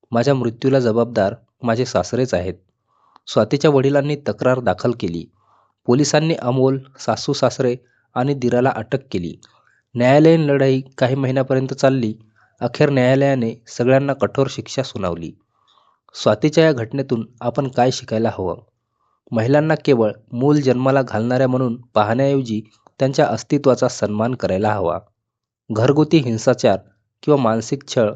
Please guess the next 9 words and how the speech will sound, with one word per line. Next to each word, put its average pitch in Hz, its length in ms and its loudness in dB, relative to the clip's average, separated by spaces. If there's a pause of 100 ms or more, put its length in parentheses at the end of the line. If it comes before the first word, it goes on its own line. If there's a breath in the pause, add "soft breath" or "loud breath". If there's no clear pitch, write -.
(160)
सहन 127 340 -2
करणाऱ्या 131 400 0
महिलांनी 127 500 -2 (440 soft breath)
गप्प - 260 -2
न 131 140 2
राहता 131 460 2
कायदेशीर 127 580 -2
मदत 107 240 -2
घ्यावी. 85 340 -8